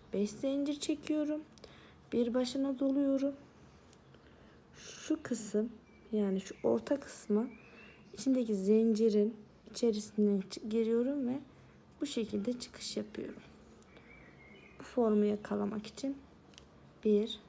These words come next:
iki, üç tane zincir çekip bu yedi tane çektiğimiz trabzanın ortasından zincirin içerisinden batıyorum. Tekrar bir,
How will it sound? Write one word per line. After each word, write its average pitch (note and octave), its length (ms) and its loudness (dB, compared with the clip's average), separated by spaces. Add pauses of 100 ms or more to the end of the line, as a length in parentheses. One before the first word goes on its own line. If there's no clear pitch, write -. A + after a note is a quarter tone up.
(600)
iki, B3 380 -8 (720)
üç - 400 -6 (2500)
tane F#3 400 -4
zincir F#3+ 420 -4
çekip C#4 400 -6 (260)
bu G#3+ 100 0 (260)
yedi G3 280 -6
tane A3+ 320 -2
çektiğimiz G#3 640 -4
trabzanın B3 540 -4
ortasından C#4+ 760 -4 (560)
zincirin A#3+ 420 4
içerisinden B3 580 0
batıyorum. G3 500 -2 (340)
Tekrar F#3+ 520 -2
bir, G3+ 380 0